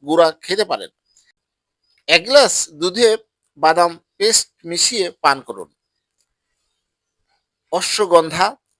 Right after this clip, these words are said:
তুলসী চা নিয়মিত খেলে উপকার পাওয়া যায়। সর্বোপরি একজন ডাক্তারের পরামর্শ গ্রহণ করুন। হ্যালো বন্ধুরা, আপনাদের জানানোর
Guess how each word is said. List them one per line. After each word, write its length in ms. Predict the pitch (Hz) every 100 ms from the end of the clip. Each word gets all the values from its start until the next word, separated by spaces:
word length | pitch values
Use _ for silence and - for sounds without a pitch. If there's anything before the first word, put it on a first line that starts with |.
| _
তুলসী 360 | 180 175 - 202 -
চা 140 | 175 170 - 156
নিয়মিত 320 | 156 175 170 180
খেলে 200 | 247 202 175 _ _ 175
উপকার 300 | 165 151 135
পাওয়া 160 | 127 113 95
যায়। 160 | 67 - _ _ _ _ _ _
সর্বোপরি 580 | - 254 285 240 147 104 _ _ _ _ _ _ _ _ _
একজন 280 | 160 139 147 139 131
ডাক্তারের 440 | 135 - 226 185 -
পরামর্শ 360 | 135 139 151 139 127
গ্রহণ 200 | 120 117 107
করুন। 180 | 95 _ _ _ _ _ -
হ্যালো 160 | 180 147
বন্ধুরা, 260 | 143 190 311 _ _ _ _ _ -
আপনাদের 340 | - 254 214 202 _ _ _ _
জানানোর 440 | 160 160 196 254